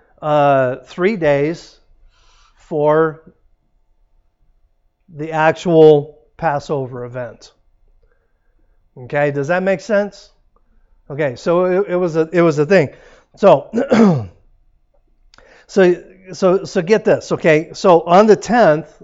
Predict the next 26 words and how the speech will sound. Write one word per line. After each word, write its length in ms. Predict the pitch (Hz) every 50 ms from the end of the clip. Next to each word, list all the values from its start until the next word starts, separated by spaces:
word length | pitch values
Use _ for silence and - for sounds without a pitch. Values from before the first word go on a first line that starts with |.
| - _ _ _ -
was 260 | 165 156 156 139 143
Lamb 260 | 165 165 175 196 196
Selection 420 | - - 190 156 151 151 - 139
Day. 160 | 127 127 127 139
On 140 | 139 143 143
the 80 | 135
fourteenth 800 | 131 - - 202 208 196 208 - - 196 202 143 143 - - - _ _ _ _ _ _ _ _ _ _ _
was 580 | - 156 151 156 151 143 143 139 - - - _ _ _ _ _ _ _ _ _ _ _ _ _ _ _ _ _ _ _ _ _ _ _ _ _ _ _ _ - -
the 160 | 139 123 143
la-, 100 | 147 151
uh, 560 | 160 170 170 180 196 180 156 151 151 147 143 151
was 340 | 165 156 160 156 135 117 -
the, 340 | 165 151 147 135 123 117 113 - _ _
was 340 | 170 143 156 156 127 127
the, 200 | 143 147 139 139
the, 380 | 143 147 143 139 143 131 131 135 139
the 120 | 131 139
meal 460 | 135 143 175 202 214 180 151 143 147 143
that 160 | 156 156 -
they 120 | 160 156
would 140 | 151 151 143
have 380 | 123 139 180 185 160 139 135 135
with 140 | 147 135 -
the 80 | 147
lamb. 300 | 143 170 180 160 135 135
Now, 280 | 151 165 160 143 -